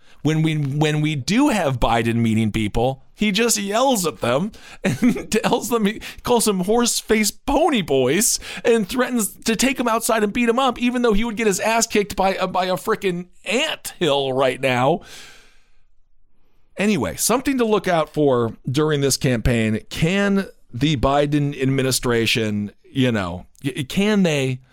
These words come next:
switch it around and, and go for it? If you look at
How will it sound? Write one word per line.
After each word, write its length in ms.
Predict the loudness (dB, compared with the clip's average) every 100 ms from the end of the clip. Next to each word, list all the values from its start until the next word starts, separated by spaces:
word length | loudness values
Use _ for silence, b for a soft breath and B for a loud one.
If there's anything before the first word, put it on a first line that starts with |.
| b b b b b b b b _ _ _ _
switch 360 | -6 0 2 2
it 80 | 0
around 460 | 2 2 2 0
and, 320 | -2 0 0 2
and 200 | 0 2
go 200 | 0 0
for 300 | 0 2 0
it? 100 | -2
If 180 | -2
you 120 | 0 2
look 220 | 2 0
at 180 | -2